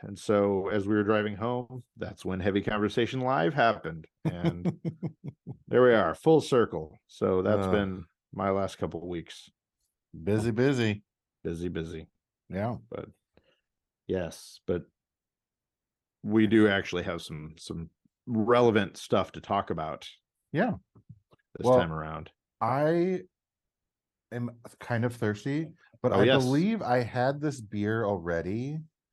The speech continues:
Speaker 1: Okay.
Speaker 2: I think I bought a couple of them. I'm the,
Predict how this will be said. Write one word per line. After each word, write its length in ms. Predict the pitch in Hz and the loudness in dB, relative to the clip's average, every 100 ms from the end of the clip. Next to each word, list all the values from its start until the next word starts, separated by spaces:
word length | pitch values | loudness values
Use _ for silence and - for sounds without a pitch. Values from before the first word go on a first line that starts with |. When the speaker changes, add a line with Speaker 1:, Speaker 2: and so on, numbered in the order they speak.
| _ | _
Speaker 1:
Okay. 180 | 151 156 | -4 -2
Speaker 2:
I 140 | 135 101 | -2 -4
think 260 | - 113 | -6 0
I 60 | 127 | 0
bought 240 | 107 107 | 4 2
a 60 | 98 | 2
couple 420 | - - - 82 | -4 -8 -6 -6
of 80 | 69 | -6
them. 220 | 73 65 - | -10 -12 -6
I'm 440 | 95 95 98 98 - _ _ _ _ _ _ _ | -4 -2 -4 -6 -10 _ _ _ _ _ _ _
the, 220 | 101 95 | -8 -8